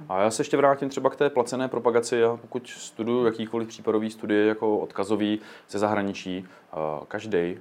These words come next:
kdo tam ty strategie dělá a potom je realizuje,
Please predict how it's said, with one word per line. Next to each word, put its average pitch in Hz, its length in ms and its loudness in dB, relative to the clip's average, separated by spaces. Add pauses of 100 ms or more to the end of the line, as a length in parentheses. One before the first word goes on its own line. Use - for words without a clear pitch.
(140)
kdo 92 140 -8
tam 87 160 -6
ty 92 100 -12
strategie 92 520 -4
dělá 87 360 0
a - 40 -2
potom - 260 -10
je 87 60 -4
realizuje, 85 480 -2